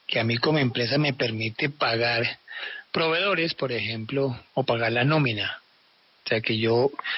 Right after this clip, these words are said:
a través de la, de la plataforma de mi entidad financiera, voy a ponerlo sencillo en internet, dentro de la plataforma de mi entidad financiera, y de ahí puedo hacer mis pagos, digamos, masivos, si fuera la palabra, ¿no?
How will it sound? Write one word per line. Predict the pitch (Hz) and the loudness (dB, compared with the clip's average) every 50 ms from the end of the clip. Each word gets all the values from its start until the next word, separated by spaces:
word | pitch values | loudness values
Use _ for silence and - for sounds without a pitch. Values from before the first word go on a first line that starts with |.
| - - - - | -6 -6 -4 -2
a | 143 143 | 0 0
través | - - 139 127 123 123 127 123 | 0 0 2 2 2 2 2 2
de | 147 147 | 2 2
la, | 151 160 - | 2 0 0
de | 190 156 135 | 0 0 0
la | 127 123 | 0 0
plataforma | - 131 127 - 120 113 107 117 120 120 127 143 143 | 0 0 0 0 0 -2 0 0 0 2 2 2 2
de | 135 135 123 | 2 2 2
mi | 123 131 143 156 165 180 | 2 2 2 2 2 2
entidad | 180 170 - 160 156 147 143 131 | 0 0 2 2 2 2 2 2
financiera, | - 165 160 147 135 123 - - - 120 113 113 113 120 165 - - _ _ - - _ _ - - _ _ - - - _ _ | 0 0 0 -2 -2 -4 -4 -4 -2 -2 0 0 0 -2 -4 -6 -10 _ _ -20 -20 _ _ -20 -20 _ _ -16 -16 -16 _ _
voy | - 117 113 | -2 0 0
a | 120 | 2
ponerlo | - 131 117 110 110 113 113 117 | 2 2 0 2 2 2 2 2
sencillo | - 139 120 110 117 117 117 123 | 2 0 0 0 0 0 0 2
en | 127 135 | 2 2
internet, | 139 135 - 156 151 151 160 156 147 151 | 2 0 2 0 0 2 2 2 2 2
dentro | 156 139 120 - 131 | 0 0 0 0 0
de | 135 | 0
la | 135 | 0
plataforma | - 123 117 - 113 - - 113 110 113 117 120 | 0 0 -2 -2 -4 -2 -2 -2 -2 0 0 0
de | 127 127 | 0 2
mi | 127 131 131 | 2 2 2
entidad | 127 123 139 139 135 131 | 2 2 2 2 2 2
financiera, | - 156 151 151 160 156 - 170 160 156 156 170 - - - - - - - - - - - | 2 2 2 2 2 2 2 0 0 2 2 0 0 -2 -4 -8 -8 -8 -8 -10 -10 -8 -4
y | 156 147 139 | -2 0 2
de | 135 123 | 2 2
ahí | 120 123 120 | 2 0 0
puedo | - - 127 131 135 | 0 2 2 4 2
hacer | 131 127 - 139 131 | 2 2 0 0 0
mis | 131 135 131 - | 0 0 -2 -2
pagos, | - 143 127 120 117 120 120 120 120 - - - - - - - - _ _ - 147 147 143 143 - _ - | -2 -2 -2 0 0 0 0 0 0 0 -2 -2 -2 -2 -4 -6 -8 _ _ -4 -2 0 0 -2 -4 _ 0
digamos, | 151 135 135 135 - - | 0 2 2 2 2 2
masivos, | 160 143 131 131 - 208 214 208 165 143 131 | 0 0 0 0 0 0 0 2 2 2 0
si | - | -2
fuera | - - 139 135 131 135 143 151 | -4 -4 -2 -2 0 0 0 0
la | - - 131 151 - 123 117 | 0 0 -2 -2 -2 -4 -2
palabra, | - 120 123 135 131 120 113 117 123 | -2 -2 0 0 0 0 0 0 0
¿no? | 143 208 254 233 185 | 2 2 4 4 2